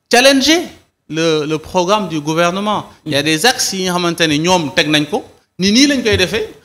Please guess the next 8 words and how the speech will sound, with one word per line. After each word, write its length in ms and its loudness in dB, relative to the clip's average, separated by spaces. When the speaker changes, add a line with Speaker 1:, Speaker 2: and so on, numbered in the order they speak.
Speaker 1:
Bu 120 -4
amee 440 0
ay 480 -2
xalaatin, 760 2
Speaker 2:
Mhm. 380 -4
Speaker 1:
yeneen 380 4
yu 100 0
yees 600 0